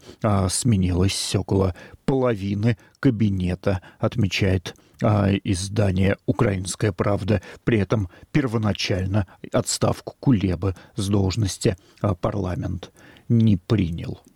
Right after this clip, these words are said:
А, чем займётся министр, неизвестно. А, с-, ранее сообщалось, что, а, одной, э, одним из его возможных, э, будущих назначений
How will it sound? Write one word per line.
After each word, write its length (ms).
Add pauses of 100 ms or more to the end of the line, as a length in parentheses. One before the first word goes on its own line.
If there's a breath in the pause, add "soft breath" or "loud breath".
(640 loud breath)
А, 140
чем 220
займётся 440
министр, 680
неизвестно. 1080 (220)
А, 500
с-, 460
ранее 680
сообщалось, 600
что, 340 (320 loud breath)
а, 380 (140)
одной, 520 (300 loud breath)
э, 200
одним 420
из 100
его 160
возможных, 800
э, 100
будущих 640
назначений 880